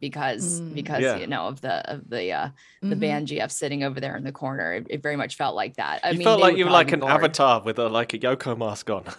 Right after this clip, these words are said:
Speaker 3: <laughs>
Speaker 1: I, I, to be honest, I felt like it was something we weren't supposed to be seeing. Like we,
Speaker 3: Mm.
Speaker 1: we are looking through a peephole in, in the warehouse wall, or, uh, we got invited to a party that we weren't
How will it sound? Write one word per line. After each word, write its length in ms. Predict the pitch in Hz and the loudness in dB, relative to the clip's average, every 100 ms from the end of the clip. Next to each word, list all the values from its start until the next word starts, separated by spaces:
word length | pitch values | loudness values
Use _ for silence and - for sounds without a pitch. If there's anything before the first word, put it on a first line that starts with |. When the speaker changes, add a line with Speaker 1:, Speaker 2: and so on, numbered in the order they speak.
| _ _ 226 | _ _ -4
Speaker 3:
<laughs> 0 | - - - - 240 226 254 277 | -2 -4 -4 -2 -2 -4 -4 -4
Speaker 1:
I, 640 | 175 - 320 - - 302 - | -2 2 2 2 0 0 -2
I, 60 | 233 | -4
to 100 | 240 | -2
be 140 | 320 | 0
honest, 320 | 254 302 277 | 2 0 0
I 80 | 240 | 0
felt 220 | 226 247 | 0 0
like 160 | 294 254 | 0 -2
it 80 | 202 | -2
was 100 | 190 | -2
something 240 | 214 202 | -2 -2
we 80 | 180 | -2
weren't 240 | 180 180 | -2 -4
supposed 260 | - 175 143 | -4 -4 -4
to 60 | |
be 80 | 135 | -6
seeing. 560 | 143 190 190 113 64 87 | -4 -4 -4 -6 -8 -6
Like 220 | 147 151 | -4 -4
we, 280 | 165 160 156 | -2 -2 -2
Speaker 3:
Mm. 100 | 120 | -2
Speaker 1:
we 160 | 160 156 | -2 0
are 60 | 160 | 0
looking 260 | 165 170 | -4 -8
through 140 | 156 143 | -4 -4
a 60 | |
peephole 680 | - - 175 - 147 85 92 | -6 -8 -8 -4 -4 -2 -4
in, 360 | - 139 135 - _ | -6 -6 -6 -10 _
in 160 | 165 151 | -8 -4
the 160 | 139 143 | -4 -2
warehouse 600 | 147 156 151 80 117 151 | -2 -2 -2 -4 -4 -4
wall, 400 | 147 135 71 - | 0 0 -2 -2
or, 460 | 147 143 135 127 139 - - _ | -2 0 0 -2 -6 -18 -20 _
uh, 240 | 151 143 131 | -2 0 -2
we 100 | 156 | -2
got 180 | 160 135 | 0 0
invited 400 | 156 147 151 147 | -2 -2 -2 -2
to 120 | 160 | -2
a 60 | 127 | -4
party 340 | - 151 147 | -4 -4 -2
that 120 | 139 - | -2 -4
we 80 | |
weren't 340 | 143 139 131 | -4 -2 -4